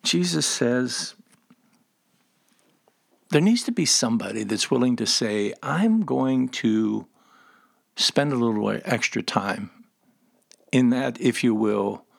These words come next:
unproductive fig tree." Or let's say it,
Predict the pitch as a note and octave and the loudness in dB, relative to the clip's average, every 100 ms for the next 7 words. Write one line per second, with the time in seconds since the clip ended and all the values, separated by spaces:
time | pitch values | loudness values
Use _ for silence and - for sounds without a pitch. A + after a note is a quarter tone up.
0 | _ - _ _ _ _ - D#3+ D3 C3 | _ -20 _ _ _ _ -2 0 2 0
1 | - A2+ A2 G2 - A2 G2+ - - _ | 0 0 0 -2 -2 -4 -4 -12 -16 _
2 | _ - - A2 G2+ - - - _ _ | _ -8 -2 -2 -2 -4 -8 -14 _ _
3 | _ _ _ _ G3 F#3+ E3+ - G#2+ G2 | _ _ _ _ 2 2 2 0 -2 -2
4 | G2+ - | -4 -6